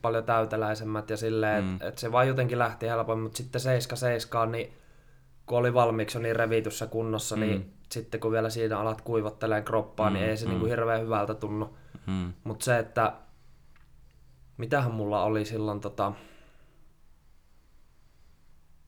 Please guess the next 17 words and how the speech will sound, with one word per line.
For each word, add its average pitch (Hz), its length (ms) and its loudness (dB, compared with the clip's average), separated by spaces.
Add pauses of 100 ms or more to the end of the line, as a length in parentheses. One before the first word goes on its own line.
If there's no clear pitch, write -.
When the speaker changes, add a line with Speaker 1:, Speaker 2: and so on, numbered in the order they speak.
(420)
Speaker 1:
silloin 131 300 2
kun 113 120 2
ottelin 113 540 -2 (420)
seiska 113 480 -2
seiskassa - 1500 -6 (1400)
aiemmin, 101 640 -2
niin 101 100 -4
mulla 113 340 0
varmaan 110 460 2
jäi 113 240 2
semmonen 104 680 -4 (1400)
melkein 107 420 -2
seitsemän 107 720 -2
kiloa 98 420 -6
vielä 98 280 -2
vikalle 101 440 0
Speaker 2:
Mm. 92 80 -2